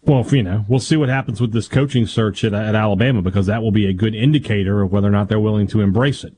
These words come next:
If they go out and find a, a truly good coach and pay him a good salary and put that kind of effort into it, then obviously they're taking it seriously. But, I mean,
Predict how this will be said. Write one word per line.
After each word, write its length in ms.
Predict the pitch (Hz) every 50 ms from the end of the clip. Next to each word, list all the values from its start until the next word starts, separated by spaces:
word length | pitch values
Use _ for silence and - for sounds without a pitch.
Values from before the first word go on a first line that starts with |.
| _
If 120 | - 87 -
they 120 | - 95
go 140 | 95 104 104
out 80 | 107 110
and 160 | 107 98 -
find 280 | - 113 107 110 107
a, 260 | 101 95 98 101 95 101
a 60 | 98
truly 560 | - - - 135 123 117 117 113 104 95 95 - _ - _ _ _ _ 113
good 360 | 104 95 123 135 135 110 -
coach 360 | - 123 117 120 139 143 -
and 140 | 120 107 98
pay 180 | - 120 117 117
him 160 | 117 117 113
a 180 | 110 101 101 104
good 420 | 107 98 90 113 127 127 123 -
salary 600 | - - 123 117 113 117 123 131 135 147 156 147
and 200 | 117 98 95 92
put 180 | - 123 120 -
that 180 | - 117 123 -
kind 240 | - 113 117 117 113
of 100 | 107 98
effort 320 | 110 117 117 - 123 110
into 320 | 117 135 139 139 131 123 143
it, 160 | 180 - - _ _ _ _ _ _ _ _ _
then 220 | - 107 110 113 110
obviously 420 | 110 117 123 123 127 117 - 131
they're 100 | 123 120
taking 300 | 113 - 127 127 110 117
it 100 | 120 101
seriously. 360 | - 139 151 160 139 - 104
But, 80 | 95 104
I 40 | 117
mean, 360 | 123 127 127 101 - - -